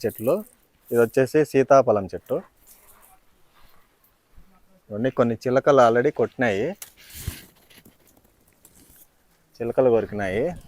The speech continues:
కాబట్టి ఆ కాయ తొందరగా మాగిపోతుంది. ఈ పక్క అంతా కూడా పూలతో బాగా డెకరేషన్ చేసేస్తున్నారు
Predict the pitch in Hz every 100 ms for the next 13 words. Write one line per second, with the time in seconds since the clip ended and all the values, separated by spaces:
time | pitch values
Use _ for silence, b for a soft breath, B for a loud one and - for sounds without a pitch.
0 | - - _ _ - - - 113 117 131
1 | 113 - 120 120 117 117 120 113 95 98
2 | 101 95 87 117 - - _ _ _ _
3 | _ _ _ _ _ _ _ _ _ _
4 | _ _ - - - _ _ _ _ _
5 | - - 113 - - 127 123 131 131 143
6 | 131 127 123 120 147 131 104 104 107 98
7 | 95 95 95 - 110 110 95 85 87 -
8 | 82 110